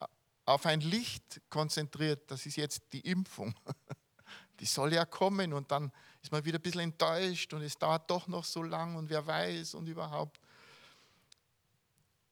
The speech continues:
Und Jesus soll uns gerade in diese Dunkelheit hinein umso mehr als Licht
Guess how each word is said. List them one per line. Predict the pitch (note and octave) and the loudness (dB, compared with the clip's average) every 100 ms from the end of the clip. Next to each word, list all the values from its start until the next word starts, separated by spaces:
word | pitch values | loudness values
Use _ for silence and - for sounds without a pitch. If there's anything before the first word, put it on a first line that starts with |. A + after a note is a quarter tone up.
| _ | _
Und | F#3 G3 | 0 2
Jesus | F#3 C#4 C#4+ - D4+ - - - _ _ _ _ _ _ _ _ - | 2 2 2 0 -2 -2 -4 -8 _ _ _ _ _ _ _ _ -4
soll | - G#3+ A#3 | 2 4 4
uns | G#3 A3+ A#3 - - _ _ | 2 -2 -2 -6 -8 _ _
gerade | - F3+ A#3+ B3 | -2 4 4 2
in | G3 G#3 | -6 -6
diese | G#3 G3+ | -2 -4
Dunkelheit | - B3 B3+ A3+ E3+ E3 D#3+ | -2 -4 -2 -4 -2 -2 -2
hinein | D#3+ D3 C#3 C#3 - | -4 -4 -4 -8 -6
umso | A#3+ C4 B3 A3 | -6 -2 -2 0
mehr | F#3+ G3+ - | 0 2 2
als | E3 F3 - | 0 0 -2
Licht | G3 A3+ C4 - | -4 -6 -6 -12